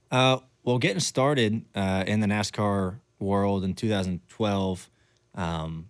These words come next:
you know, he, I talked to him a little bit about, you know, trying to go drive for him at Junior Motorsports. Uh, when I was at, at Tommy Baldwin racing when my dad was running, uh, this is first when I got started in the Xfinity Series, and,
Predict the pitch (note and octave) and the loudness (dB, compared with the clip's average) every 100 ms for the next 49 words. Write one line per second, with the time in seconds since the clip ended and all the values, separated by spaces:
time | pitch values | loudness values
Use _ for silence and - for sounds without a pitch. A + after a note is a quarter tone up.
0 | _ _ - G2 G2+ G2 A2+ F#2 G2+ A2+ | _ _ -4 -2 -2 -2 -2 0 0 -2
1 | G2+ G#2 A2+ A2 G2+ A2 G#2+ G2+ G#2 _ | -2 0 2 2 2 0 0 0 -2 _
2 | _ _ _ - F#2 A#2 A2 G#2 G2+ G2+ | _ _ _ -12 -8 -2 -2 0 -2 0
3 | G2+ G#2+ G2+ G2 A#2+ C3+ - F#2 A#2 G#2+ | -2 -2 -2 -2 -2 -4 -8 -6 -2 0
4 | G2 A#2 - G#2+ A#2 - - _ _ _ | 0 -2 -2 -4 -4 -4 -12 _ _ _
5 | _ F#2+ F#2 F#2+ F#2 G2+ G2+ F#2 G2+ - | _ -4 0 0 2 2 2 0 -2 -4
6 | - G2+ A#2 A2 F#2+ G#2+ G#2+ G2+ G#2 G#2+ | -6 -4 0 0 2 0 2 0 -2 -2
7 | F#2+ F#2 G2 G#2 F#2+ F#2+ G2+ A2+ - - | -2 -2 -2 -2 -2 -2 -2 -4 -12 -8
8 | F2+ G#2 - - C3 B2+ G#2 F#2 F2+ - | -4 -4 -6 -4 -2 -2 -2 -4 -4 -4
9 | F#2+ F2 F2 E2+ - F#2+ E2+ F#2 F2+ F#2+ | -4 -2 -4 -6 -4 -4 -4 -4 -2 -2
10 | E2 F2 | -2 -6